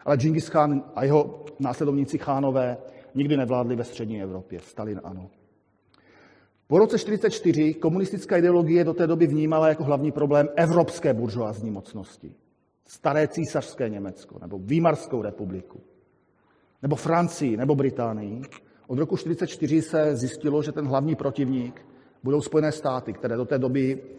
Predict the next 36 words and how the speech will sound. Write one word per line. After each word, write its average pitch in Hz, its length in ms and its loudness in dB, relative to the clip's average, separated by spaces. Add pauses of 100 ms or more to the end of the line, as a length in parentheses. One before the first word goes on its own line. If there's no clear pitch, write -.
ležely 131 360 -2
tak 131 180 0
mimo 151 280 2
hlavního 127 400 0
zájmu 117 440 -4 (240)
nejenom 185 220 2
komunistického - 640 -4
myšlení, 151 400 0
ale 139 120 0
celého 147 380 2
evropského 123 580 -2
myšlení. 92 500 -14 (680)
A 131 60 -2
to - 420 -2 (600)
právě 151 320 6
proto, 143 540 0
že - 120 -2
už 160 140 6
existovala 151 440 2
atomová 156 420 4
bomba, 127 440 2 (360)
tak 139 140 -4
přímý 180 320 2
střet - 320 0
by 156 120 6
byl 160 200 4
nevýhodný 143 500 4
pro 143 140 2
každého. 120 580 -2 (680)
Nebylo 139 480 4
vůbec 135 320 0
žádným 135 240 2
ideálem, 135 420 2
aby 135 240 -2
komunistická 139 640 -2
revoluce 131 580 0